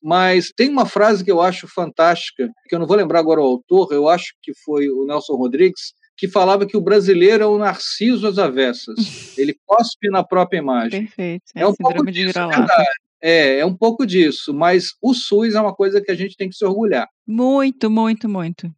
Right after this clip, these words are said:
Speaker 2: E orgulhar muito. Olha, gente, o sus pode ter diversas falhas, agora com, e sofrendo todo o desmonte que tá sofrendo, ainda assim, ele ainda é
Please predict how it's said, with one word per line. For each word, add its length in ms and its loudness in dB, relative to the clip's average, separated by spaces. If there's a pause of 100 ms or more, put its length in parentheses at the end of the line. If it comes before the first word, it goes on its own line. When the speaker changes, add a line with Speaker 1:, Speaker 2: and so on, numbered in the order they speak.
Speaker 2:
E 80 0
orgulhar 320 0
muito. 240 -2
Olha, 160 0
gente, 260 -6
o 140 -10
sus 480 -10
pode 260 -6
ter 320 -8
diversas 800 -8
falhas, 460 -2 (240)
agora 360 -2
com, 320 -8
e 140 -10 (180)
sofrendo 480 -2
todo 240 -2
o 60 0
desmonte 400 -4
que 60 -20
tá 120 -6
sofrendo, 600 -6
ainda 480 -2
assim, 440 -6 (140)
ele 140 0
ainda 260 0
é 220 0